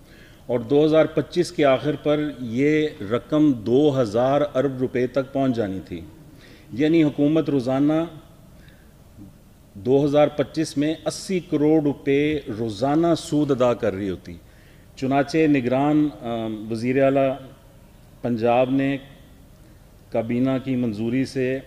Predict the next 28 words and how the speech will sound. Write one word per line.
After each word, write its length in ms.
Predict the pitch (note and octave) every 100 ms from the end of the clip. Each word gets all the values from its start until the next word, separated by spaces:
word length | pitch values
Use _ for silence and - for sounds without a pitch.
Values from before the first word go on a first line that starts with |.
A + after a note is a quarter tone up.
| - -
ये 80 | A2+
फ़ैसला 460 | A2+ A#2+ A2+ - C#3
किया 260 | B2 C3
है 60 | C3+
कि 120 | C3+
इस 240 | C#3 C3 -
सूरत 180 | B2
हाल 260 | A2+ B2+ A#2+
से 120 | A#2+
बचने 340 | A2 G#2+ C3 B2+
के 120 | C3+
लिए 340 | B2 B2+ D3 - - - - - - - -
हम 360 | B2+ C#3 D3 - - - -
फौरी 380 | C3+ C3+ D3 D3+
तौर 260 | C#3+ C3+
पर 240 | B2+ C#3+ C3+
छः 380 | - C3+ C#3
सौ 360 | C3+ - C#3+ C#3+
अरब 400 | - B2 C#3 A#2+
रुपए 400 | A#2+ A2+ B2+ B2+
का 220 | A#2+ C3
कर्ज 380 | A2+ - C3+ B2
उतारने 500 | B2 A#2 A2+ A#2+ B2
का 260 | A2 A#2 A#2
सिलसिला 460 | - A#2 G#2 B2
शुरू 240 | A#2+ A#2+ B2+
करें। 320 | C3 C#3+ D#3 - -
<clears throat> 360 | - - -